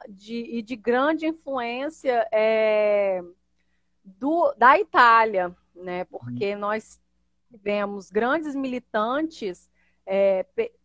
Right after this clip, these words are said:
Speaker 1: percussores da reforma psiquiátrica no Brasil, como Paulo Amarante, por exemplo, que ti-, que teve grande influência, grande amizade com Franco Basaglia, né? Então, tudo isso contribuiu pro processo de construção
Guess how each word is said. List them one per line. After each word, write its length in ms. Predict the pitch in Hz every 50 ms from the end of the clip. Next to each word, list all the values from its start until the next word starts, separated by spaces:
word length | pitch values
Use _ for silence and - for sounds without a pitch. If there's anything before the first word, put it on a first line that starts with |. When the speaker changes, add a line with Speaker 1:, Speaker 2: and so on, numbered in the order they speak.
| _
Speaker 1:
percussores 920 | - 254 247 214 - _ - 262 _ - _ - 294 294 320 320 320 285 233
da 100 | 240 233
reforma 440 | 240 233 226 - - 220 226 202
psiquiátrica 600 | 196 - - 214 - - 202 196 196 _ - 214
no 120 | 185 190 185
Brasil, 540 | 185 180 175 175 170 170 190 220 254 277 262
como 300 | _ - 208 202 202 190
Paulo 360 | _ - 208 202 208 220 220
Amarante, 640 | 208 202 190 185 180 180 190 208 226 233 - - 202
por 220 | 190 _ - 185
exemplo, 540 | 180 175 170 - 202 220 247 269 - - 220
que 180 | _ _ _ _ _
ti-, 260 | _ - 247 233 214 _ _
que 100 | - 220
teve 300 | - - 233 233 233 240
grande 520 | 202 190 233 247 269 311 339 349 302 320
influência, 800 | 302 285 _ - 254 240 226 220 220 226 240 254 - - 240 226
grande 480 | 214 208 240 233 269 320 359 415 330 339
amizade 720 | 392 302 302 294 254 226 220 208 208 214 240 247 247 262
com 220 | - - 269 269 269
Franco 340 | _ - 240 240 254 _
Basaglia, 720 | 233 269 302 320 262 220 202 196 196 196 185 175 175 175 - _ _ _ _ _ _ _ _ _ _
né? 200 | 175 170 165 170
Então, 460 | 175 180 _ - 190 190 196 202 196 -
tudo 320 | - 269 294 311 302 277
isso 300 | 254 240 254 269 - -
contribuiu 1040 | _ _ - 269 277 - 277 285 262 269 269 277 247 220 208 220 226 240 262 269 285 _ _ _ _ _ _ _ _
pro 100 | 240 240
processo 600 | - 262 254 247 - - 233 220 214 - _ 220
de 120 | - 262
construção 960 | _ - 240 233 - _ _ - 294 - _ - 220 208 202 202 214 233